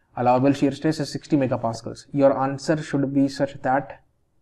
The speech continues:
that on shear stress calculation, it should never go beyond sixty megapascals. That is a constraint that you need to work with. And then you've got this shear modulus. Here we go. First thing,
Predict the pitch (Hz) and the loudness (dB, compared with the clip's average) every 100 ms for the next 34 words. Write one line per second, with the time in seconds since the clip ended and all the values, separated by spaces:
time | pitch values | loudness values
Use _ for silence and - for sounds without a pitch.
0 | _ 123 139 - - 131 131 - 147 143 | _ -2 -2 -2 -6 -6 -6 -2 -2 -2
1 | - 143 - 139 131 135 127 165 151 139 | -4 -4 -2 -4 0 -2 -2 -4 -6 -8
2 | - 151 135 127 143 165 185 156 160 143 | 0 0 0 -2 0 2 4 6 6 8
3 | 147 143 147 156 151 - - 131 117 113 | 6 6 4 2 0 -6 -6 -4 -4 -6
4 | 113 110 107 - - - 139 151 160 156 | -6 -8 -16 -20 -18 -2 0 2 2 0
5 | 135 - 151 165 143 139 135 135 120 113 | -2 -2 -2 0 0 0 -2 -2 -2 -4
6 | 117 113 - - - - - _ _ _ | -8 -12 -14 -20 -16 -16 -20 _ _ _
7 | _ _ _ _ _ 135 135 135 127 127 | _ _ _ _ _ -2 0 2 2 2
8 | 123 151 - _ - - 147 127 113 107 | 0 0 -4 _ -18 4 6 6 2 -4
9 | - - _ _ _ _ 139 123 - - | -10 -16 _ _ _ _ -2 -2 -4 -14
10 | _ _ _ - 190 - 117 | _ _ _ 8 8 8 -4